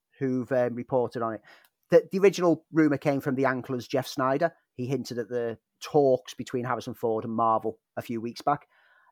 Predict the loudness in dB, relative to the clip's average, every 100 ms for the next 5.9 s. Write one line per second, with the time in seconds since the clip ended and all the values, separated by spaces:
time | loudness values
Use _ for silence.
0 | -2 -2 0 4 4 4 -2 -4 -2 -2
1 | -2 -6 -4 -4 -6 -6 -6 -6 -2 -2
2 | -2 -4 -6 -6 -2 -2 0 0 0 0
3 | -6 -8 _ _ -8 -6 -2 0 0 -4
4 | -10 -4 -2 -2 -2 -4 -2 -2 -2 -4
5 | -6 -6 -6 -4 -4 -4 -6 -10